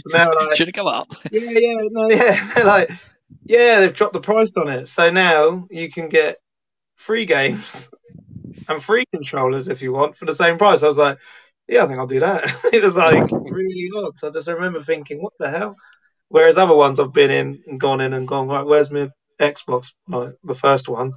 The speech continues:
Speaker 1: "Here's my receipt." "Oh, yeah, we, we, we haven't managed to source it." "What? What do you mean you haven't managed to source it?" <laughs> Like,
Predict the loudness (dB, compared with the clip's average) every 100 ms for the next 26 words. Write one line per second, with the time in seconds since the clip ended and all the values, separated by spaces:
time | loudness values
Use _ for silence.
0 | _ _ _ _ _ _ _ 0 2 0
1 | -4 0 0 0 -8 0 2 4 4 4
2 | 0 -4 -6 -2 0 0 -4 -6 -8 -4
3 | 2 2 0 -10 -12 -20 -12 -12 -12 _
4 | -8 -4 -2 -2 -6 -6 -8 -4 0 0
5 | 0 -4 -2 0 4 4